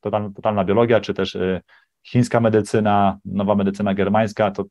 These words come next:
tego jest teraz bardzo dużo i w internecie, i książek, więc, y, też polecam lekturę tego typu treści, ponieważ bardzo to otwiera oczy i też pokazuje, no, jak same nasze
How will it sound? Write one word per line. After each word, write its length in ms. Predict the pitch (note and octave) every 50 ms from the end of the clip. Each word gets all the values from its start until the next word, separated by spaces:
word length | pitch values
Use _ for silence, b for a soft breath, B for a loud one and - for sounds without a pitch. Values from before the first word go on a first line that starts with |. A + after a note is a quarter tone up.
| _
tego 220 | - G#2+ G2+ G#2 G#2
jest 120 | G2+ G2+
teraz 180 | - G#2+ F#2+ F#2+
bardzo 260 | A#2 A#2+ A2+ A#2 G#2+
dużo 240 | A#2 A#2+ G2+ G#2 F#2
i 120 | F#2+ F2+
w 40 | E2+
internecie, 500 | G2 F#2 - F#2 A2 A#2 A#2 G2 - G2
i 60 | F#2+
książek, 440 | - - A2 G#2+ G2 G#2+ A2+ G#2 G2+
więc, 260 | G2 G2+ F#2+ G2+ -
y, 280 | G2 G2 G2 G2 G2 F#2 - _ _ _ _ _ _
też 180 | - B2+ A#2+
polecam 380 | - - G2+ G2+ F#2+ G2+ F#2+ F#2
lekturę 340 | F#2+ F#2 G2 - G2+ G2 F#2
tego 220 | - F#2+ F#2 F#2+
typu 360 | - - - - G2+ F#2 F2 - b b b b b b _ _ _ - -
treści, 520 | - A2 A2 A#2 C3 - - - A#2+ A2+
ponieważ 640 | G2+ - A2 G#2 G#2+ G#2 G#2 G#2 G#2+ G2+ - - - _ _
bardzo 680 | - - - - A2+ A2+ A#2 G#2 G#2+ A2+ A2 A2 G#2+ G2+
to 100 | - G#2+
otwiera 320 | G2 G2 - - A2+ A#2 A2
oczy 260 | A2+ A#2 A#2 - G#2+
i 20 |
też 140 | F#2+ G2 G2
pokazuje, 600 | - G2 - G#2+ G2+ F#2+ A2 A2 G#2+ G#2 G#2 G2+
no, 160 | G2+ G#2 G#2
jak 360 | G2+ G2+ A2 G#2+ G#2 - - _ _ _ _ _ _ _ _ _ _ _ _ _ _ - - - _
same 480 | - - - - - A#2 A#2 A2+ A2+ G#2+
nasze 440 | G#2+ G#2+ G#2 G#2 - G#2+ G2+ G2+